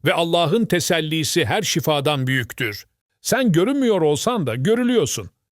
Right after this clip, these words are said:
Çünkü Rabbin kalbinin içini dahi biliyor.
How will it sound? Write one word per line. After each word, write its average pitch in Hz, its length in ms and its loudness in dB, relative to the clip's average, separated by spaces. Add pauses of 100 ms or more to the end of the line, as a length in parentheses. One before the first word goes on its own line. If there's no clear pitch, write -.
(160)
Çünkü 147 280 0
Rabbin 139 340 0
kalbinin 147 460 0
içini 156 400 0
dahi 156 280 2
biliyor. 147 500 -2